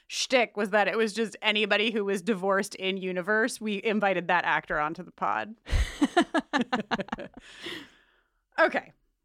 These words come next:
Now we go to the, quote, outskirts of Atlantic City. We're surrounding a mission, the Mercy mission, and there are, uh, several houseless people, um, set up here with tents, uh, and that, and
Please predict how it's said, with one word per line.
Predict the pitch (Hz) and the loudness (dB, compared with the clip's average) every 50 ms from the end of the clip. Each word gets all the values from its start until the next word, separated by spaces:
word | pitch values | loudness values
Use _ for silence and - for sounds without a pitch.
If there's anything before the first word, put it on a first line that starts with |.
| _ _ _ _ _ _ _ _ _ _ _ - - - | _ _ _ _ _ _ _ _ _ _ _ -16 -6 -2
Now | 254 262 277 277 302 | 2 4 4 4 4
we | 349 339 | 4 4
go | 240 311 262 | 4 2 2
to | 233 294 | 2 2
the, | 240 254 254 247 233 220 - - | 2 2 2 2 2 0 -2 -4
quote, | - - 294 269 254 240 233 254 - | -2 2 4 4 4 2 0 0 2
outskirts | 269 285 285 240 - - - 277 269 240 233 - | 2 2 2 0 -2 -4 0 0 0 0 0 -2
of | 247 202 | -2 -2
Atlantic | 208 214 226 226 226 233 - 196 - | 0 2 2 2 2 0 -2 -6 -8
City. | - - - 247 220 202 190 180 180 202 254 269 262 254 - _ _ | -10 -6 -2 0 0 0 0 0 0 0 -2 -2 -4 -8 -12 _ _
We're | 214 247 | -2 -2
surrounding | 240 - 262 214 240 240 254 269 269 269 247 226 | 0 0 0 4 4 4 4 4 2 2 0 2
a | 190 175 196 196 190 185 185 185 180 | 0 0 2 2 0 0 0 -2 -2
mission, | 180 190 240 - - 381 403 427 403 - _ - | 0 0 0 2 2 0 0 0 -4 -8 _ -6
the | 185 196 | -4 -4
Mercy | 196 196 214 262 269 - - 277 277 | 0 2 2 0 0 0 -2 0 0
mission, | 269 269 262 - 285 277 277 269 | 0 0 0 0 0 0 0 0
and | - - 202 202 196 | 0 -2 -2 2 2
there | 196 202 190 | 4 4 4
are, | 165 185 190 190 185 190 185 180 - - | 4 4 4 4 4 2 2 0 0 0
uh, | - 170 165 | 0 0 0
several | 170 - - 233 202 190 202 180 | 0 2 2 2 2 2 0 0
houseless | - - 220 220 - - 285 294 - | 2 2 2 2 2 -2 -4 -6 -2
people, | - - 302 - - 302 302 302 302 - - - - - - _ | 0 0 0 0 2 2 2 2 2 0 -8 -18 -20 -20 -18 _
um, | - 226 220 208 202 196 190 185 185 180 - - _ _ - | 0 2 2 2 2 0 -2 -4 -6 -8 -10 -14 _ _ -16
set | - - 269 247 - 226 | -2 2 2 2 4 2
up | 262 262 - | 2 0 0
here | - 320 311 320 320 | -2 0 2 2 2
with | 294 247 233 - | 2 0 -4 -4
tents, | - - 330 302 294 277 - - - - - - | 0 0 2 2 2 -2 -4 -8 -10 -10 -8 -4
uh, | 220 220 220 214 208 208 - | -2 0 0 2 0 0 -2
and | 208 208 214 | -2 -2 0
that, | 226 233 - | 0 0 0
and | 220 220 220 220 214 196 | -2 -2 -2 -4 -6 -8